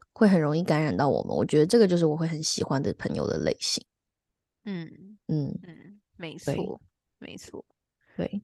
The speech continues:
Speaker 2: 好，
Speaker 1: 然后呢？
Speaker 2: 那你的下一点？
Speaker 1: 我的下一点其实就是，是之前我们不是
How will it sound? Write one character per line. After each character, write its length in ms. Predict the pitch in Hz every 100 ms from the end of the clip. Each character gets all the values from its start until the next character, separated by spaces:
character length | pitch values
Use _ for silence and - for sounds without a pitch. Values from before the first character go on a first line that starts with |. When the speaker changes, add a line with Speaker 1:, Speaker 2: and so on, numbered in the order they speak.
| _
Speaker 2:
好， 400 | - 185 - 208 - _ _ _ _
Speaker 1:
然 140 | 160 160
后 60 |
呢？ 180 | 180 170
Speaker 2:
那 60 | 160
你 80 | 143
的 120 | 165
下 280 | - 220 214
一 40 |
点？ 200 | 202 - - - - - _ _ _ _ _ _ _ _ _
Speaker 1:
我 100 | 170
的 100 | 170
下 280 | 180 262 233
一 20 |
点 180 | 214 139
其 160 | - 156
实 100 | 156
就 100 | 175
是， 120 | 175
是 220 | 196 180
之 160 | 185 180
前 260 | - 165
我 120 | 151 147
们 220 | 139 147
不 120 | -
是 220 | 170 175